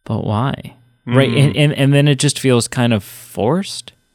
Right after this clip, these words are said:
Speaker 1: Whereas in the rest of media, you're like, "Okay, well, I, this is just what it is," and any explanation is gonna feel kinda weird and awkward and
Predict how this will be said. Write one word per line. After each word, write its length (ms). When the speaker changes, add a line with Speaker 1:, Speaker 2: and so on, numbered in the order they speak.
Speaker 1:
Whereas 400
in 80
the 100
rest 280
of 100
media, 400
you're 200
like, 220
"Okay, 320
well, 260
I, 140
this 280
is 80
just 280
what 140
it 140
is," 500
and 480
any 240
explanation 640
is 120
gonna 200
feel 260
kinda 280
weird 320
and 100
awkward 600
and 460